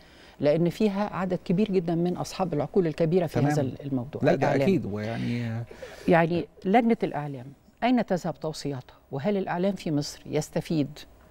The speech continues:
Speaker 1: ويرحب ويستقبل ما، آه، تتوصل إليه لجنة الإعلام في المجلس الأعلى للثقافة؟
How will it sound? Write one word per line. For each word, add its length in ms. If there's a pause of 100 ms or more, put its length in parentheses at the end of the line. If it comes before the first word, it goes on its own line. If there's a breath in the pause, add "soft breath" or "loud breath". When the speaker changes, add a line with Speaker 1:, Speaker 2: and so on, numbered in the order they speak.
(580 loud breath)
Speaker 1:
ويرحب 1120 (460)
ويستقبل 840 (400)
ما، 340 (120)
آه، 760
تتوصل 460
إليه 260
لجنة 340
الإعلام 400
في 300
المجلس 420
الأعلى 240
للثقافة؟ 540